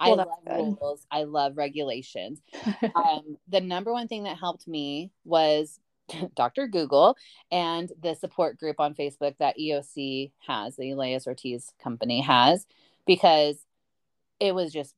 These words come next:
Speaker 2: post after post after post after post from people who were in the same exact position. They do, like, forty surgeries a day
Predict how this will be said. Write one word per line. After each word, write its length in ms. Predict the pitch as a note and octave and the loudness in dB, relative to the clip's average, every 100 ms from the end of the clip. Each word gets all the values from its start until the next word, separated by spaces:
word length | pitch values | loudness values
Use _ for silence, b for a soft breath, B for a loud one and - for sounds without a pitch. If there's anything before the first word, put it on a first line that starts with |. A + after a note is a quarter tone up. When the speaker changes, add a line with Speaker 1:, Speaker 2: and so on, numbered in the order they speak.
| _ | _
Speaker 2:
post 380 | - G3 F3+ - | -6 2 2 0
after 240 | D3+ D3 D3 | -6 -6 -6
post 280 | E3+ D3+ | -6 -4
after 180 | C#3+ D#3 | -8 -10
post 280 | - D3+ C#3+ | -8 -8 -6
after 160 | C#3 D3+ | -12 -8
post 260 | D#3 C#3+ | -8 -6
from 120 | D3+ | -10
people 520 | C#3+ D3+ D3+ C#3+ C#3 - _ _ _ | -8 -6 4 4 4 0 _ _ _
who 140 | F3+ D#3+ | 0 4
were 120 | D3+ | 2
in 120 | D3 | 2
the 80 | C#3+ | -4
same 280 | - D3 C#3 | -4 -4 -4
exact 340 | C#3 A#2 - | -2 -4 -4
position. 500 | C#3+ C3+ - B2 C3+ | -8 -8 -6 -6 -6
They 300 | D#3 F3+ G#3 | 2 4 4
do, 500 | G#3 F3+ E3+ F#3+ A3+ G#3+ | 0 -2 0 2 2 4
like, 260 | D3 C3+ _ _ _ _ _ _ _ _ _ _ | 4 4 _ _ _ _ _ _ _ _ _ _
forty 440 | G3 F#3 F#3 G3 F#3 - - | -2 -2 -2 -6 -8 -14 -8
surgeries 480 | F3 D3+ C#3+ C#3+ C#3 | -8 -6 -8 -8 -10
a 80 | |
day 480 | C3+ B2+ B2 C#3+ G3+ | -6 -4 -2 -4 -10